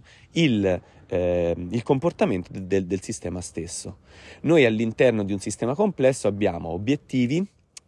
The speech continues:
interconnessioni o elementi, e l'obiettivo fra quest-, tutte quante queste parti è quello che più di tutti modifica il comportamento del sistema. Cioè significa che se noi cambiamo un obiettivo di un sistema, esso diventerà irriconoscibile completamente,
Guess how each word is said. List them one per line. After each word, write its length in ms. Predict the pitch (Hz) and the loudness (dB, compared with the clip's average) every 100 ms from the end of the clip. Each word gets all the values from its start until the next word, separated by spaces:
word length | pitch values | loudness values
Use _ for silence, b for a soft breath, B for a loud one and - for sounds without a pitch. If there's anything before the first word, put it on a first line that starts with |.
| - | -6
interconnessioni 1200 | 117 107 101 - 101 113 151 - 113 95 120 175 _ b b b _ | -4 -2 -4 -2 -4 -4 -6 -4 -2 -2 -2 -4 _ b b b _
o 180 | 147 156 - | 4 4 2
elementi, 840 | 113 110 101 92 85 80 - 82 - b | 2 4 2 0 -4 -6 -10 -12 -12 b
e 140 | b 170 | b 0
l'obiettivo 680 | 92 160 240 - 120 147 220 | 0 -2 -4 -2 -2 0 -2
fra 180 | - | -4
quest-, 340 | 98 117 98 - - | -2 -2 -2 -8 -10
tutte 240 | - 120 110 | -4 0 2
quante 240 | 117 104 | 2 0
queste 280 | 95 - 240 | -4 -2 -2
parti 320 | - 82 - | -2 -6 -6
è 40 | |
quello 240 | 185 104 101 | -2 0 0
che 120 | 196 | -4
più 100 | - | -6
di 120 | 214 | -8
tutti 340 | - 92 - 127 | -4 -6 -4 -4
modifica 400 | 143 92 87 110 | -4 -4 -2 -2
il 60 | |
comportamento 680 | - 87 113 117 131 90 85 | -2 -6 -6 -2 -2 -2 -6
del 100 | 92 | -10
sistema. 540 | - 85 - 110 82 76 B B B | -10 -8 0 0 0 -10 B B B
Cioè 320 | - 127 101 | 4 4 4
significa 460 | - 127 131 123 107 | 0 0 2 4 2
che 100 | 95 | 0
se 120 | - | 0
noi 140 | 101 151 | 0 2
cambiamo 400 | 127 113 135 120 | 2 4 4 4
un 100 | 113 | 4
obiettivo 800 | 110 101 110 - 131 143 95 90 | 2 2 0 0 0 2 2 0
di 80 | |
un 100 | 92 | -4
sistema, 640 | 90 113 - - 98 92 135 B B B | -6 -10 -6 -4 -2 -2 -6 B B B
esso 320 | 190 - 170 | 2 4 0
diventerà 600 | 131 120 123 135 147 190 - | 2 2 2 2 0 0 0
irriconoscibile 1080 | 160 175 160 156 147 143 - 156 98 90 - | 0 2 0 -2 -2 -4 -4 -4 -4 -6 -2
completamente, 960 | - 185 180 170 143 139 98 87 - | 2 2 2 -2 0 0 0 -4 -10